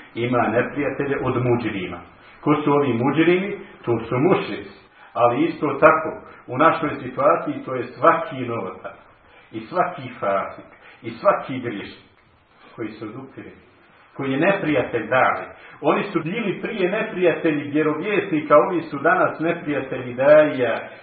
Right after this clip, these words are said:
i neprijatelji ove daje i neprijatelji ovog dina. Stoje, odvraćaju na svakom koraku,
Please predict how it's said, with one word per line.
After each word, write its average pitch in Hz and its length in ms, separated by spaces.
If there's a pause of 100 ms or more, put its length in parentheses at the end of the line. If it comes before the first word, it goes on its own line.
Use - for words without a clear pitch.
i 127 120
neprijatelji 165 680
ove 110 220
daje 95 340 (280)
i 127 120
neprijatelji 165 640
ovog 135 340
dina. 104 320
Stoje, 170 540 (1120)
odvraćaju 170 640
na 147 80
svakom 240 600
koraku, 170 500